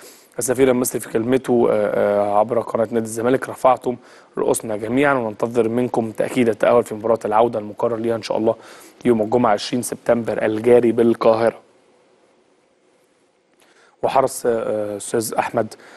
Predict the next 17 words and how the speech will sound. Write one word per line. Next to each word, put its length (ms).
خالد 280
حسنين 360
على 160
منح 340
السفير 440
درع 360
نادي 380
الزمالك 440
في 140
ختام 560
حفل 240
العشاء، 500
ويمكن 280
الصور 340
قصاد 220
حضراتكم 460
دي 140